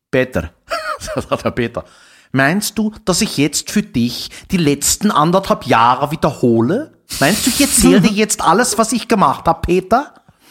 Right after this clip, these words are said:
Und das ist so geil, weil ich denke, „Ja, geil, genau so“, ne? Das ist so ein, immer dieses, „Ja, äh, was war denn da los?“ Ja. Weißt du, der ist wahrscheinlich so ein tausendmal, ich weiß, wie gesagt, nicht, worum es ging, aber wahrscheinlich schon tausendmal darum irgendwie <laughs> darüber ge-, ey, und dann, aber ich find's so geil, weil der einfach so eine, ich ma-, ich find, die,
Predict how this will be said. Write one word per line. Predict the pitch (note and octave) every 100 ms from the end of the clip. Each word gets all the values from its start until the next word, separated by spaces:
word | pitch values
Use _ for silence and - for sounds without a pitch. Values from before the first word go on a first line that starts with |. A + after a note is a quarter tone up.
| _ _ _
Und | D3
das | F3
ist |
so | G3
geil, | F#3+ A3
weil | F3+
ich |
denke, | G#3 F#3
„Ja, | F#3+ A3
geil, | F#3+ G3+ B2
genau | D3 F#3 F#3
so“, | D3 A2
ne? | D3
Das | G3 G3
ist | -
so | G3+
ein, | F#3 - - - - -
immer | F3 F#3
dieses, | E3+ F3+
„Ja, | F3 D#3
äh, | D#3 D3+
was | D#3 A3+
war | B3+
denn | C#3+
da |
los?“ | C3+ G3+ - - _ _
Ja. | C#3+ D3+ C#3+ - _ _
Weißt | C#3 C#3
du, | D3
der | D#3
ist | D#3+
wahrscheinlich | E3 D#3
so | C#3+
ein |
tausendmal, | C#3+ E3+ D#3
ich | A#2
weiß, | C3+ -
wie | A2+
gesagt, | A2 A2
nicht, | B2+ -
worum | F#2+ F#2
es | -
ging, | G#2
aber | G#2+
wahrscheinlich | G#2+ B2 A#2+
schon | A#2+ A2+
tausendmal | B2 A#2+ A2+
darum | A2 A2+ A#2+
irgendwie | A#2 G#2 A2+ A2 - - C#3 -
<laughs> | _ _ -
darüber | A#2 B2 C3
ge-, | B2+
ey, | B2 B2+ B2+
und | C3
dann, | C#3 C3+
aber | C3+
ich | C3
find's | D#3 C#3
so | B2+
geil, | C#3 A#2
weil |
der | A2+ A#2
einfach | A#2+ B2
so | - C#3
eine, | A#2+ A#2+
ich | - -
ma-, | A2 -
ich | F#2 -
find, | B2
die, | -